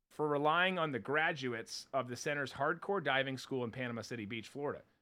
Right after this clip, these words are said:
The divers were Navy only and not members of America's Special Operations Command, whose covert operations must be reported to Congress and briefed in advance to the Senate and House leadership, the so-called Gang of Eight.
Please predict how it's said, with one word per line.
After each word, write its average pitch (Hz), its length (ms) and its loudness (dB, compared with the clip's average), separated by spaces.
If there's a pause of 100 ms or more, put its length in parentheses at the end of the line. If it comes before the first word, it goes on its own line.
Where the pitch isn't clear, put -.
(280)
The 117 80 -4
divers 160 420 4
were 156 140 2
Navy 180 480 -2
only 165 400 -2
and 147 200 -2
not 160 300 4
members 196 400 0
of 147 80 -2
America's 147 400 -2
Special 147 380 -2
Operations 135 560 -4
Command, 127 340 -4
whose 123 180 -6
covert 151 340 -2
operations 127 560 -2
must 170 260 0
be 175 100 0
reported 139 360 -2
to 120 60 -6
Congress 117 520 -4 (420)
and 117 160 -2
briefed 165 300 0
in 160 80 -2
advance 135 380 -2
to 127 100 -12
the 120 80 -6
Senate 123 340 -4
and 120 80 -10
House 120 240 -6
leadership, 120 520 -4 (420)
the 117 80 -6
so-called 127 640 -2
Gang 104 260 -6
of 107 100 -4
Eight. 180 320 -2